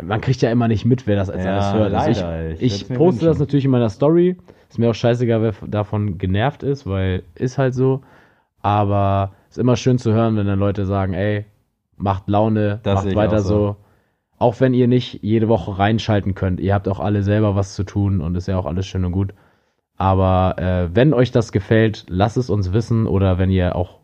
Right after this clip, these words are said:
Speaker 1: Verbesserungsvorschläge habt, dann lasst es auch uns wissen.
Speaker 2: Ja, ich
Speaker 1: Das
Speaker 2: bitte
Speaker 1: sind
Speaker 2: drum.
Speaker 1: wir auch
Speaker 2: Also,
Speaker 1: froh drüber.
Speaker 2: wir sind über jedes Feedback dankbar, egal ob jetzt krasse Kritik,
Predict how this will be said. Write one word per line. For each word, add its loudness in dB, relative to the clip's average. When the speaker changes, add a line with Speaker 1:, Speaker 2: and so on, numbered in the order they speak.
Speaker 1:
Verbesserungsvorschläge 0
habt, -2
dann -4
lasst -2
es -12
auch -8
uns -14
wissen. -4
Speaker 2:
Ja, 4
ich 2
Speaker 1:
Das -2
Speaker 2:
bitte 0
Speaker 1:
sind 0
Speaker 2:
drum. 2
Speaker 1:
wir 2
auch 4
Speaker 2:
Also, 0
Speaker 1:
froh -6
drüber. -2
Speaker 2:
wir 0
sind 2
über 0
jedes 2
Feedback -2
dankbar, 0
egal 0
ob 0
jetzt -2
krasse -2
Kritik, -6